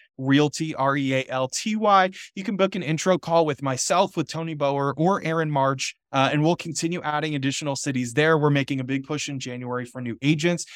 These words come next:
If you're an agent as well, definitely look me up. You can look me up on Facebook. I do a lot of my business there, uh, Tyler Kuhn, or just shoot me a text message. It's eight two eight, six two zero,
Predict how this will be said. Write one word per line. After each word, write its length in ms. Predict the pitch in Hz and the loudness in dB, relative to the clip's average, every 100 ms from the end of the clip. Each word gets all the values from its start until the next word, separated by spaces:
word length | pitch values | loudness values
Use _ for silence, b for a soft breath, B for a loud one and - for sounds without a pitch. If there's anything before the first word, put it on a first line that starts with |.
| B | B
If 100 | 151 | -4
you're 120 | 170 | 0
an 60 | 170 | 0
agent 400 | 151 208 202 254 | 0 -2 2 2
as 140 | 160 135 | 2 2
well, 260 | 147 139 | 2 2
definitely 480 | 127 143 143 180 139 | 0 -4 -4 -6 -4
look 200 | 139 139 | -4 -4
me 80 | 143 | -6
up. 140 | 127 | -8
You 60 | 160 | -8
can 120 | 202 | -6
look 120 | 196 | -6
me 100 | 160 | 0
up 120 | 180 156 | 0 2
on 140 | 151 | -2
Facebook. 480 | - 175 - 190 165 | 0 0 2 0 2
I 80 | 143 | 0
do 140 | 135 | 0
a 20 | |
lot 200 | 131 139 | 2 2
of 60 | 151 | 2
my 120 | 147 | 0
business 400 | 139 135 139 135 | -2 -4 -4 -4
there, 300 | 139 131 131 - _ | -2 -2 -4 -8 _
uh, 200 | 127 120 | -2 -2
Tyler 360 | - 143 139 135 | -2 -2 0 -2
Kuhn, 380 | - 196 180 175 _ b b | -2 -4 -4 -4 _ b b
or 320 | 165 202 208 - | 4 6 4 0
just 260 | 170 - 175 156 | -4 -4 -6 -6
shoot 240 | - 190 | -4 -4
me 140 | 175 170 | -4 -4
a 60 | |
text 320 | 147 165 - - | -4 -4 -4 -4
message. 320 | 131 135 127 | -4 -4 -6
It's 120 | 123 | -4
eight 160 | 135 135 | -4 -4
two 180 | 165 | -2
eight, 220 | 151 170 - _ | -2 -4 -16 _
six 320 | - - 143 | -8 -6 -6
two 140 | - 151 | -4 -2
zero, 460 | 147 156 160 175 | 0 2 2 0